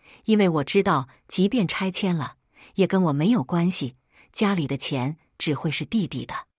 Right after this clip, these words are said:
弟弟却不依不饶，拿着盆往我头上打，当的一声，弟弟爆发出阵阵笑声。“哈哈哈哈，瞧你那怂样，成绩又不好，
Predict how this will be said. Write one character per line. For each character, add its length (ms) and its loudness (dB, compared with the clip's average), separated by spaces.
弟 180 4
弟 400 0
却 180 2
不 140 -2
依 160 2
不 140 0
饶， 400 -4
拿 180 0
着 140 0
盆 340 -2
往 220 0
我 100 -2
头 240 -4
上 240 -2
打， 300 -8
当 160 0
的 80 4
一 160 0
声， 280 -2
弟 160 4
弟 160 2
爆 220 -2
发 220 -4
出 200 -4
阵 220 0
阵 180 -2
笑 240 -4
声。 260 -4
“哈 140 -2
哈 140 -2
哈 160 -4
哈， 260 -6
瞧 240 0
你 140 6
那 120 2
怂 300 -2
样， 220 -4
成 260 0
绩 220 2
又 140 2
不 120 -4
好， 380 -4